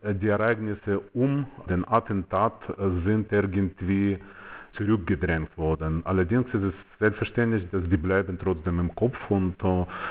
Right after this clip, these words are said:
wenn es kurze Zeit gibt, wo mein Kopf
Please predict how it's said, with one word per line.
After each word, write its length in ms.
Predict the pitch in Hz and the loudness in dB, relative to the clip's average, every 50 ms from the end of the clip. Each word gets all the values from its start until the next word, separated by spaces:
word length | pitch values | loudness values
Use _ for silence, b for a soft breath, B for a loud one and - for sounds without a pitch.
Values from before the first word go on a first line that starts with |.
| B B - | B B -2
wenn 340 | 95 92 82 95 98 98 98 | 0 0 2 2 2 2 0
es 100 | 92 87 - - | -2 -4 -4 -2
kurze 340 | - 110 104 95 - - 85 - - | 0 0 0 2 0 -4 -4 -2 0
Zeit 280 | 104 101 95 87 82 | 0 0 2 0 -2
gibt, 260 | - 101 90 92 - 92 | -4 -4 -4 -4 -4 0
wo 160 | 87 90 90 | 2 2 4
mein 260 | 90 90 90 92 90 | 4 2 2 0 -2
Kopf 300 | - - 101 85 - - | 2 2 2 2 2 -6